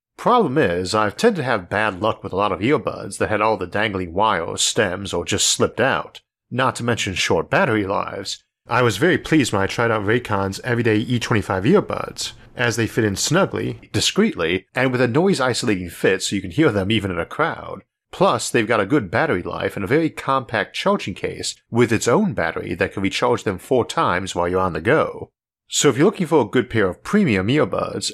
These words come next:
and at about half the price of other premium earbuds, try out Raycon. Raycon was founded by Ray J and is a favorite of folks like Snoop Dogg and Melissa Etheridge for their wide range of stylish and fun colors and super comfortable fits.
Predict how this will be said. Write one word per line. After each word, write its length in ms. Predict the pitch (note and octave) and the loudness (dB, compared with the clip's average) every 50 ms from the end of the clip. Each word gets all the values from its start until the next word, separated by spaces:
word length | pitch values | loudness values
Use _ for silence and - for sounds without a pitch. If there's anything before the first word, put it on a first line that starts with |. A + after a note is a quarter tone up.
| - | -4
and 160 | - B2 A#2 A2 | -2 0 2 2
at 80 | A2 | 2
about 260 | G#2+ G2+ A#2+ G#2 G#2 | 2 2 0 0 0
half 240 | - - F3 G3 - | -2 -2 -2 -2 -2
the 100 | - - | -4 -6
price 340 | - - F#2+ F#2+ F#2+ - - | -2 0 0 0 0 -2 -4
of 100 | F2 F2+ | -2 0
other 300 | - E3 G#3 E3+ A#2+ E2+ | 2 2 2 4 2 0
premium 420 | - - - G#2+ F2+ E2+ E2+ E2+ | 0 -2 -4 -4 -4 -4 -6 -6
earbuds, 600 | G2 F#2 F2 E2 - - - - A2 G#2+ - - - | -4 -2 -2 -2 -2 -2 -4 -4 -4 -4 -4 -4 -4
try 280 | - - - G#3 A3+ | -4 -2 0 2 2
out 200 | G3+ F3+ D3+ - | 2 2 0 0
Raycon. 760 | F#2 F2+ G#2+ D3+ F3 - - - - - - - - - G#2 _ _ _ _ _ _ _ _ - | 0 0 2 2 2 2 0 -4 -6 -6 -6 -12 -12 -14 -18 _ _ _ _ _ _ _ _ -4
Raycon 420 | G2+ G2 D#3 A3+ - - F#3 F3+ D3+ | 0 2 2 2 2 0 0 0 0
was 160 | A2+ G2+ - | -2 -4 -2
founded 300 | - B2+ B2+ A#2 G#2 F#2+ | -2 0 0 0 0 0
by 140 | F#2 F#2 F2+ | 0 0 0
Ray 280 | E2+ F2 A2+ C#3+ C3+ | 2 2 2 2 2
J 300 | G#2+ - F#2+ F2 F2 F2+ | 2 0 0 2 2 2
and 80 | F#2 F#2 | 2 0
is 100 | F2+ E2+ | -2 -4
a 60 | F2+ | -4
favorite 320 | - - D#3+ E3+ D3 A2 G2 | -2 0 2 2 2 2 -2
of 80 | - | 0
folks 280 | - A#2 G#2+ F#2+ - - | 0 0 0 0 0 -2
like 140 | F#2 F2+ - | -2 -2 0
Snoop 320 | - - - C#3+ D3 C#3+ | -2 0 2 0 0 2
Dogg 320 | - G2 F#2 F#2 G2 F#2+ | 0 2 4 4 2 2
and 100 | F#2+ E2 | 0 -4
Melissa 320 | E2 F#2+ G#2 - - - F2+ | -2 -2 -2 -2 -2 -2 -2
Etheridge 500 | C3+ C#3 - - - F#2+ - - G#2+ - | -2 -2 -4 -8 -12 -10 -10 -10 -12 -8
for 160 | - - A#2+ | 0 2 4
their 140 | A#2 A2+ G#2+ | 4 4 4
wide 300 | G2 G#2+ C3+ F3 F#3 D#3 | 4 2 2 2 0 -2
range 360 | B2 B2+ B2+ A#2+ A#2 G2+ - | -2 0 0 0 -2 -4 -6
of 80 | F#2+ - | -6 -6
stylish 520 | - - - G#2+ G2+ F#2 F2+ F#2 - - | -4 -2 0 0 2 2 0 0 -2 -4
and 80 | - D#2+ | -8 -8
fun 260 | - - F#2 D#2+ - | -4 -4 -4 -4 -4
colors 460 | - - F3 E3+ G#2+ E2+ F2 F2+ - - | -2 -2 0 0 0 -2 -4 -4 -6 -6
and 280 | - G#2 G2 F#2+ F#2 | -6 -4 -4 -2 -2
super 320 | - - - F#3+ F#3 - - | 0 2 2 2 2 0 -4
comfortable 400 | - - F#2+ E2+ - - - - | -2 -2 -6 -6 -8 -12 -12 -8
fits. 560 | - - G#3 F#3 - - - - - - | -2 2 2 2 2 0 -4 -10 -12 -12